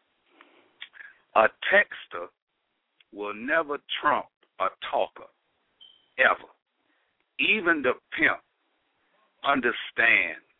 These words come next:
that the mental stimulation is the most important part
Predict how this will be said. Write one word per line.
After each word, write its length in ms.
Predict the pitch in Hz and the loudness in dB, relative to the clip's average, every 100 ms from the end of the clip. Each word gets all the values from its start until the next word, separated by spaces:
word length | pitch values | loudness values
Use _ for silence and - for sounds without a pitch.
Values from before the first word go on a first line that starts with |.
| _ _ _ _ _ _ _ _ | _ _ _ _ _ _ _ _
that 180 | 110 98 - - | 4 4 0 -6
the 140 | 95 | -6
mental 720 | 90 95 113 143 156 - 113 104 - | -6 -10 -2 0 0 -4 -8 -8 -10
stimulation 840 | 120 113 104 104 104 92 - - _ _ _ _ _ _ 113 | -8 -6 -6 -2 -2 -4 -12 -16 _ _ _ _ _ _ -6
is 140 | 117 107 | -6 -4
the 100 | 107 | -6
most 360 | 117 139 135 - | -2 -2 -2 -6
important 800 | 123 113 _ 156 135 - 117 - - - | -10 -10 _ 0 0 -2 -10 -14 -10 2
part 360 | 139 131 - | 4 4 -2